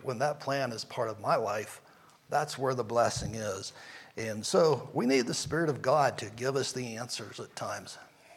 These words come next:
You know, at times there's no one that can reveal to us the answer except God. Um, <clears throat> sometimes we can have counsel with brothers or,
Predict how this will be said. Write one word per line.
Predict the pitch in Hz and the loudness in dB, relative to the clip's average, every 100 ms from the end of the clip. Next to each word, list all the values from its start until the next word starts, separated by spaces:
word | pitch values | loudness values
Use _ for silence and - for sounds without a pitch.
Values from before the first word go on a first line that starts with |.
| - | -10
You | 143 | -8
know, | 127 | -8
at | - | 0
times | 175 180 127 | 2 2 0
there's | 151 151 - - - - - - _ - | 0 0 -4 -12 -20 -20 -20 -20 _ -10
no | 117 120 185 | 0 4 6
one | 151 110 | 6 2
that | 101 95 | -2 -6
can | 104 | -6
reveal | 101 110 143 170 160 | -6 -4 -2 0 0
to | 156 | 2
us | 156 107 - - - - - | 2 2 -2 -8 -14 -20 -16
the | 113 | -10
answer | 117 127 117 113 110 - - | -4 -4 -4 -8 -12 -16 -14
except | 113 - - 107 | -10 -10 -10 -10
God. | 107 98 101 - - - - - | -8 -6 -6 -10 -16 -18 -18 -12
Um, | 120 117 113 113 - - - | -8 -6 -8 -12 -18 -14 -4
<clears throat> | - - - - - - - - - - - - | -2 -2 -8 -18 -20 -20 -20 -20 -20 -20 -20 -2
sometimes | 330 196 123 107 107 - - | 2 4 2 -2 -6 -8 -8
we | 117 117 | -8 -6
can | 113 101 | -6 -2
have | 127 135 - | 0 0 -2
counsel | 127 117 - 117 | -4 -4 -4 -4
with | 110 104 110 | -4 -4 -2
brothers | 113 139 180 180 147 | 4 4 4 0 0
or, | 123 104 | -2 -2